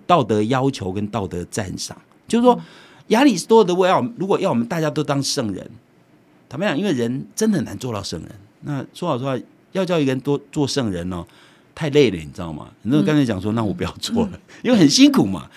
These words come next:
Speaker 1: 你真的要做到圣人，真的很辛苦，你知道，你每一样的，每一样的私欲都要受到克制，都要受到适度的节制，这，这真的有点难哦。而且人，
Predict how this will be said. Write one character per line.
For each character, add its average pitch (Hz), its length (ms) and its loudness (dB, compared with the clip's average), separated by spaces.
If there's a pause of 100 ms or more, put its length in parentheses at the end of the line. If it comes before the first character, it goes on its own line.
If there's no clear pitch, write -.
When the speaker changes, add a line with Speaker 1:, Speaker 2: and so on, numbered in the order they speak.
(140)
Speaker 1:
你 165 100 0
真 269 140 6
的 285 40 8
要 285 40 6
做 262 140 2
到 247 40 4
圣 254 160 2
人， 196 80 4
真 240 120 0
的 254 40 4
很 165 140 4
辛 240 200 4
苦， 170 200 6
你 143 60 4
知 170 40 2
道， 180 80 4
你 214 80 6
每 170 220 6
一 220 60 2
样 247 120 4
的， 190 160 0 (340)
每 170 200 4
一 180 60 -2
样 226 180 4
的 180 100 0
私 196 320 0
欲 196 140 -2
都 190 140 2
要 180 100 4
受 180 180 0
到 165 140 2
克 165 320 -2
制， 165 260 -4
都 160 120 0
要 165 80 2
受 151 120 -2
到 165 240 0 (220)
适 - 180 -2
度 156 140 -4
的 147 100 4
节 107 280 -4
制， 165 160 -6
这， 247 200 0 (300)
这 226 140 0
真 220 180 0
的 165 80 2
有 127 80 4
点 85 240 -2
难 - 260 -14
哦。 - 140 -14
而 175 100 -4
且 190 120 0
人， 117 280 -2